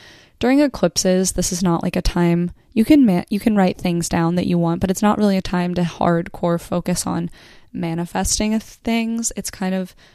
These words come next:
time to listen to your intuition and observe what falls away. There's this energy of Goddess Kali, of whatever is not for you will burn away,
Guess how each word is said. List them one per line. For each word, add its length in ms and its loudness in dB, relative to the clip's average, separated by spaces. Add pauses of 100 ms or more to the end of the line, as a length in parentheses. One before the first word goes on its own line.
(120)
time 340 -2
to 120 0
listen 500 0
to 120 -4
your 100 -2
intuition 800 -2
and 160 -2
observe 920 -4 (500)
what 400 0
falls 460 -4
away. 580 -6 (400)
There's 200 6
this 200 6
energy 600 2
of 320 -6
Goddess 360 0
Kali, 720 0
of 360 -6 (280)
whatever 420 0
is 120 0
not 200 -4
for 260 -2
you 180 -2
will 200 2
burn 400 2
away, 580 -2